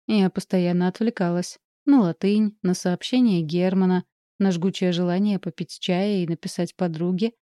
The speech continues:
коротко рассказав обо всём, что со мной случилось.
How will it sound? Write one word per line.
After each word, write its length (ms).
коротко 420
рассказав 560
обо 200
всём, 280
что 180
со 140
мной 200
случилось. 680